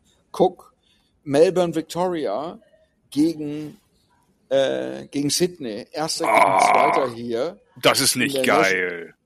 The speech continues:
Speaker 1: in der Nationalliga.
Speaker 2: Boah.
Speaker 1: Und, ähm,
Speaker 2: Ja?
Speaker 1: ja, da geh ich
Speaker 2: Mm.
Speaker 1: hin. Da hab ich ne, da hab ich ne schöne Einladung bekommen. Und dann guck ich Zverev. Also
Speaker 2: Ja. Fußball,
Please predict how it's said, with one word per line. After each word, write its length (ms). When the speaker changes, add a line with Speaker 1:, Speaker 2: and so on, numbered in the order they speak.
Speaker 1:
in 160
der 120
Nationalliga. 1120
Speaker 2:
Boah. 600
Speaker 1:
Und, 100
ähm, 880
Speaker 2:
Ja? 540
Speaker 1:
ja, 600
da 100
geh 180
ich 60
Speaker 2:
Mm. 100
Speaker 1:
hin. 120
Da 120
hab 80
ich 120
ne, 300
da 60
hab 100
ich 60
ne 120
schöne 280
Einladung 400
bekommen. 360
Und 140
dann 140
guck 180
ich 100
Zverev. 360
Also 520
Speaker 2:
Ja. 460
Fußball, 540